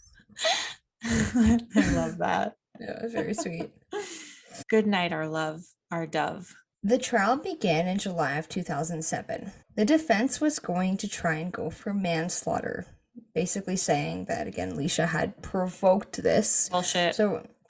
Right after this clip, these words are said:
Speaker 2: yes, <laughs> for sure. So, like, it wasn't planned or anything. It was sort of, you know, in, in defense of himself, out, you know, out of the blue. It's not something he intended on doing. But, <sighs> you know,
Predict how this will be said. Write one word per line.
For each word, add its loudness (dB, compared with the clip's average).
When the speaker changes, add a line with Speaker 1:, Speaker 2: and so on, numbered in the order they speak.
Speaker 2:
yes, 0
<laughs> 0
for -6
sure. 0
So, 2
like, 4
it 8
wasn't 6
planned 4
or 4
anything. 0
It -4
was -6
sort -2
of, 4
you -4
know, -2
in, 2
in 2
defense 0
of -2
himself, 6
out, -6
you -6
know, -4
out 0
of -6
the -4
blue. 2
It's 4
not -2
something -10
he -8
intended -4
on 0
doing. 0
But, 2
<sighs> -18
you 0
know, 2